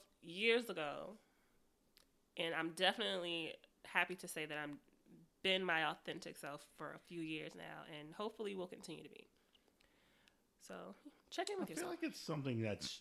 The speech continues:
Speaker 2: in me, has changed with age, but
Speaker 1: Definitely. Absolutely. I think it may be slower for some than others, depending on where you are in life, of
Speaker 2: Yeah,
Speaker 1: course.
Speaker 2: right.
Speaker 1: But, sure, I don't think anyone comes out being super authentic, 'cause I think everyone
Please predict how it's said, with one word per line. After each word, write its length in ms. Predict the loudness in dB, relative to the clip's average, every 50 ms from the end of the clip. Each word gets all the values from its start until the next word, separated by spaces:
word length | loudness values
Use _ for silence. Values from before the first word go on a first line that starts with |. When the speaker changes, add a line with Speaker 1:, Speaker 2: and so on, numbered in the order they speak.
| -4 0
Speaker 2:
in 140 | 2 4 4
me, 200 | 6 4 4 2 0 -2
has 140 | -6 -4 -4
changed 340 | -6 -6 -4 -4 -4 -6 -6
with 120 | -8 -6
age, 480 | -6 -6 -6 -8 -8 -12 -12 -14 -14 -14 -14
but 100 | -14 -14 -14 -18 -20 -20 -18 -12 4
Speaker 1:
Definitely. 500 | 4 4 6 6 0 -2 -4 -6 -10 -14 -16 -20 _ -20 -20 _ _ _ _ _ _ -20 _ _ -12 -12 -12 -12 -10 -6 -4
Absolutely. 500 | -4 -2 -2 -2 -2 -2 -4 -6 -10 -12 -18 -20 -20 -20 -20 -20 -20 -20 -20 _ _ -20 -20 -20 _ -20 -20 -20 -20 _ _ _ -20 _ -20 -20 -14 _ -6 -4
I 60 | 2
think 160 | 2 4 4 4
it 60 | 4
may 140 | 6 4 4
be 340 | 4 2 0 0 0 -2 -4 -8
slower 380 | -8 -2 0 2 4 4 2
for 140 | 2 0 -4
some 240 | -2 -2 -2 0 0
than 100 | -2 -2
others, 420 | -2 -4 -4 -4 -6 -6 -8 -8 -12 -16 -20 -20 _ -6 -4
depending 320 | -2 6 8 8 8 10 8
on 120 | 6 6
where 100 | 6 4
you 140 | 4 4 4
are 180 | 4 4 4 2
in 100 | 0 0
life, 240 | -2 -4 -4 -6 -10
of 60 | -4 0
Speaker 2:
Yeah, 120 | 0 0
Speaker 1:
course. 180 | 0 0 -4 -8 -12 -16 -20 -20 -14 -12
Speaker 2:
right. 160 | -12 -12 -12 -14 -16 -20 -20 _ -20 -20 _ -16 -12
Speaker 1:
But, 460 | -6 -2 0 2 2 2 0 -2 -8 -18 -20 -20 -20 -18 -10
sure, 320 | -8 -6 -4 -2 -2 -4 -4 -2
I 60 | -4
don't 80 | -2 -2
think 140 | 0 0 2
anyone 280 | 4 4 4 4 4 2
comes 240 | 0 -2 -2 0 0
out 280 | 0 0 0 -2 -2
being 260 | -2 0 0 0 0 0
super 280 | -2 -4 -2 -2 -2
authentic, 540 | -2 -2 0 0 -2 -2 0 -2 -4 -4 -4
'cause 180 | -6 -8 -6 -4
I 140 | -6 -6
think 240 | -4 -4 -4 -4 -2 0
everyone 680 | 2 2 4 4 2 2 0 -2 -4 -6 -10 -12 -16